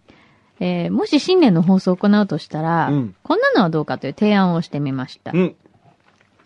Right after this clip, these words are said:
Speaker 1: で、フューチャーには、
Speaker 2: うん。
Speaker 1: えー、リスナーに対して、
Speaker 2: うん。
Speaker 1: 行わなければならないこと、あるいは報告しなければならないことが、
Speaker 2: うん。
Speaker 1: 最近の中で二つあると思います。
Speaker 2: うん。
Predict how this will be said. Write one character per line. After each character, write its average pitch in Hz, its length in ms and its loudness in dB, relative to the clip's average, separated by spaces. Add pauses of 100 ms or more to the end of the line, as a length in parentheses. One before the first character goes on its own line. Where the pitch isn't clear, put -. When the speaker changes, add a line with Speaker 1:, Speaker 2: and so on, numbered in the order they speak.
(140)
Speaker 1:
で、 226 320 0
フ 339 80 -4
ュ 349 100 2
ー 320 60 0
チ 220 100 -2
ャ 180 100 2
ー 151 40 -2
に 131 160 -6
は、 160 280 -4
Speaker 2:
う 143 40 -6
ん。 139 220 -6
Speaker 1:
え 175 120 -2
ー、 - 20 -2
リ 349 140 2
ス 427 160 -6
ナ 226 180 2
ー - 40 0
に 147 120 -2
対 156 320 -8
し - 100 -20
て、 175 260 0
Speaker 2:
う 147 40 0
ん。 127 180 -4 (140)
Speaker 1:
行 277 220 0
わ 339 160 4
な 339 120 2
け 269 100 0
れ 151 80 0
ば 139 100 -6
な 151 140 -2
ら 196 80 6
な 170 140 4
い 123 60 -12
こ - 120 -20
と、 - 200 -10 (160)
あ 185 80 0
る 226 100 6
い 190 40 4
は 160 100 -2
報 330 180 2
告 370 200 -4
し 392 100 -8
な 403 120 -2
け 311 100 0
れ 190 80 0
ば 160 120 -2
な 170 120 0
ら 202 80 2
な 208 140 2
い - 60 -6
こ - 100 -14
と 139 160 -10
が、 156 280 0
Speaker 2:
う 151 60 0
ん。 123 200 -2
Speaker 1:
最 262 240 2
近 277 200 0
の 269 80 2
中 254 220 -2
で 123 80 -10
二 - 280 0
つ - 160 -6
あ 392 100 0
る 247 100 2
と 143 120 -6
思 143 200 -4
い 131 60 -10
ま 190 200 2
す。 - 180 -20
Speaker 2:
う 165 80 0
ん。 127 200 -2